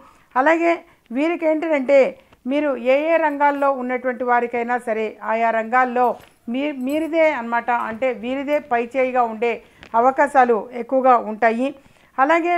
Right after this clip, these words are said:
వీరికి ఏంటంటే ఆర్థికంగా కూడా చాలా అనుకూలమైనటువంటి కాలము ఈ మార్చి నెల. స్థిరాస్తిని వృద్ధి చేసే అవకాశాలు కూడా ఎక్కువగా ఉంటాయి.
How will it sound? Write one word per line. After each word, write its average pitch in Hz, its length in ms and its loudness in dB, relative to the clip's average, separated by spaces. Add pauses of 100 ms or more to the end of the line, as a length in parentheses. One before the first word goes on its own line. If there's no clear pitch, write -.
(140)
వీరికి 320 320 -2
ఏంటంటే 294 360 0 (180)
ఆర్థికంగా 320 520 0 (100)
కూడా 294 180 4 (220)
చాలా 247 240 2 (160)
అనుకూలమైనటువంటి 247 1000 -2 (120)
కాలము 226 360 2 (520)
ఈ - 20 -2 (220)
మార్చి 226 380 0
నెల. 240 140 4 (440)
స్థిరాస్తిని 320 760 0 (400)
వృద్ధి 277 360 -2
చేసే 302 280 0 (120)
అవకాశాలు 240 640 0
కూడా 233 180 4 (200)
ఎక్కువగా 233 300 -2 (100)
ఉంటాయి. 233 340 -2